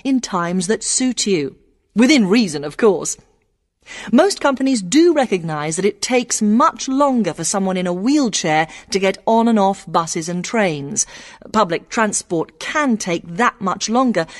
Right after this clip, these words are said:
so you need to be organised and prepared. And for those of you lucky enough to own a car,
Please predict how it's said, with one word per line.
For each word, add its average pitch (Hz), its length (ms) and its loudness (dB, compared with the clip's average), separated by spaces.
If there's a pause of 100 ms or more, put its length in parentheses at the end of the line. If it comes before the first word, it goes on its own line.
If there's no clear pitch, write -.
(100)
so 269 260 2 (180)
you 254 120 0
need 294 300 2
to 302 100 0
be 247 240 -2
organised 262 800 2
and 190 200 0
prepared. 196 720 -2 (960)
And 196 100 0
for 165 100 -6
those 311 200 4
of 302 80 2
you 220 100 2
lucky 311 320 2
enough 269 260 -2
to 208 140 2
own 220 140 2
a 175 60 -2
car, 311 500 2